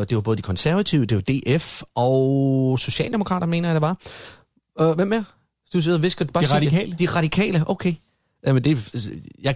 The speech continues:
Speaker 1: jeg kan ikke dem alle sammen. Ikke i hovedet. <laughs> Nå, men, øh, men det var en stor politisk dag, og, øh, og der var også lidt ballade med, øh, D F'erne. Der, der, der var, og jeg har inviteret, øh,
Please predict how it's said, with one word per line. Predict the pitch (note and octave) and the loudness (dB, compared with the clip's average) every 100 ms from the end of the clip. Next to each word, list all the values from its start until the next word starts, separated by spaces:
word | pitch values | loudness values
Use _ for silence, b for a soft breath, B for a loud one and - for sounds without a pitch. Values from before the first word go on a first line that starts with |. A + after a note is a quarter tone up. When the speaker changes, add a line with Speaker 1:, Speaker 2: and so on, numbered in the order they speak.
| - G#2+ | -4 -4
Speaker 1:
jeg | G#2+ | -2
kan | G2+ | 0
ikke | G#2 - | 0 0
dem | F#2+ | -2
alle | F2+ | -2
sammen. | - - - _ E3 | -6 -10 -16 _ 0
Ikke | D3 | 2
i | A2+ | 2
hovedet. | F2+ F2+ - _ b b - - F3 | 2 -2 -6 _ b b -4 0 2
<laughs> | F#3+ D3+ D#3 - - - | 2 2 0 -2 -8 0
Nå, | D#3+ D3 E3 | 2 2 -2
men, | - F3 F3 | 0 4 4
øh, | E3+ E3+ E3 - - | 4 4 0 -4 -2
men | F#3 | 2
det | A3 | 4
var | G#3+ | 4
en | |
stor | F3 G#3 F#3+ | 4 2 4
politisk | F#3 F3+ - | 2 2 0
dag, | F3+ - | -2 0
og, | D3+ D3 D3 C#3+ | 0 2 4 4
øh, | C#3+ C#3 C#3 - - - | 4 4 2 -2 -8 -2
og | D#3 - _ _ - | -2 -4 _ _ 0
der | F#3 | 2
var | F#3+ | 4
også | F3 E3 E3 | 4 2 2
lidt | D3+ - | 0 2
ballade | C#3 B2+ C3+ | 2 4 4
med, | A#2+ G2 E2+ B1 B1+ | 2 0 0 -4 -6
øh, | G1+ G1+ G1+ - - - _ - | -8 -10 -10 -12 -16 -20 _ -4
D | C3 A2+ D3+ | 0 2 2
F'erne. | G#3 G3+ - _ _ | 0 0 -4 _ _
Der, | D3+ D3 C#3+ | -2 -2 -2
der, | D#3 D3+ - | -2 -4 -2
der | D3 | 0
var, | D3 - | 0 2
og | D3+ | 2
jeg | E3+ | 4
har | E3+ | 2
inviteret, | E3 D3+ D#3 C#3+ C#3 G2+ | 0 0 0 2 0 -2
øh, | B2+ A#2+ A#2 | -2 0 0